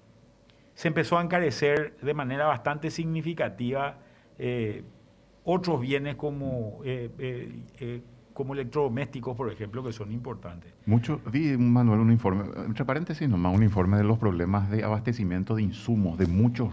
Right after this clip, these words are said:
Speaker 2: rubros. Entonces no, no les llegan o no tienen por la pandemia, ¿verdad? Que se dejó de producir, se paró todo, entonces hay un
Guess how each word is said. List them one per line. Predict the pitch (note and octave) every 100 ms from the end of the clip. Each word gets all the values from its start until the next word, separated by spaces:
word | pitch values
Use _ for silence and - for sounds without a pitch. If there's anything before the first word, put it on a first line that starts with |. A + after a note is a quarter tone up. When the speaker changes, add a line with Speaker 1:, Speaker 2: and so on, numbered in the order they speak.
| D#2
Speaker 2:
rubros. | F2+ G#2 F2 C#2+ - - - - - - - -
Entonces | G2+ G#2+ G#2 A#2
no, | A#2 B2 A2 F#2+ F2+ G2
no | E2+ G2 A2
les | G#2+ F#2
llegan | G#2 C3 C#3 C3
o | F#2+
no | G2 B2 B2
tienen | A2+ G#2 G#2+ A2+
por | A2+ G#2+
la | A2+
pandemia, | G#2+ C#3+ F4 F3 F2
¿verdad? | F2 G#2
Que | G2+
se | F#2+ G2
dejó | E2+ G2 A2+
de |
producir, | A2+ A2+ F2+ G#2+ G#2+ A#2
se | A#2 A2
paró | G2 E2 G2+
todo, | G2+ G2 G#2+
entonces | G2 F#2 G#2+
hay | F#2 G#2+
un | A2 G#2+ G2+